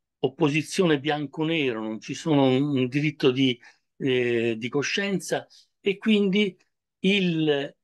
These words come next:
eh, viene leso il diritto fondamentale dei cittadini. Eh, ma in particolare La Pira,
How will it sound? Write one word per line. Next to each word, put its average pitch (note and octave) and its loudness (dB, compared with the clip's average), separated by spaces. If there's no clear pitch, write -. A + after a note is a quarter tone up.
eh, B2+ -2
viene D3 0
leso F#3+ 0
il F3+ -4
diritto E3 -6
fondamentale D3 -2
dei A2 -4
cittadini. G2 -6
Eh, D3 0
ma E3 4
in F3 4
particolare D3+ 0
La C3+ -6
Pira, G#2+ -6